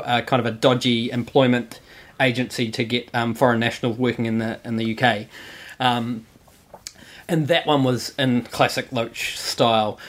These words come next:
I, I think there's, there's a couple of things. His last two films that, that we've seen here, at least, um, Angel Share and Before It Looking for Eric, have kind of moved into almost a, a more whimsical phase where you get a, a social realist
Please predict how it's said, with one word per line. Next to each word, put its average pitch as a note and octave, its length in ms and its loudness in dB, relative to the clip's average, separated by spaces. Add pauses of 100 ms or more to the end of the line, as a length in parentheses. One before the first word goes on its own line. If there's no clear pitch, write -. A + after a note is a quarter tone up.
(140)
I, D#3+ 200 4
I - 180 0
think A3 220 -2
there's, G3 220 0
there's F#3 180 2
a - 20 0
couple F3+ 220 0
of A#2+ 80 -4
things. A2+ 240 -2 (500)
His E3 180 2
last F#3 300 2
two G3 100 2
films D3 260 2
that, C#3 200 0 (140)
that C3+ 140 2
we've C3 140 2
seen C3 220 2
here, A#2+ 400 2
at A#2 100 -10
least, - 460 -10
um, A#2 300 -4
Angel C3 200 4
Share A#2 480 0
and A#2 300 -2
Before A#2+ 240 0
It A#2+ 60 -2
Looking A#2+ 180 -4
for - 100 -4
Eric, B2 300 0
have B2 320 0
kind C#3 180 4
of C3+ 60 2
moved D3 320 2
into C#3+ 320 2
almost B2 500 -2
a, C3 220 4
a C3+ 60 0
more C3+ 120 4
whimsical B2+ 520 0
phase A2+ 500 0 (380)
where D3 160 4
you C#3+ 160 4
get D#3 180 0
a, B2 400 -2 (140)
a - 40 -6
social D#3 380 2
realist C3+ 560 0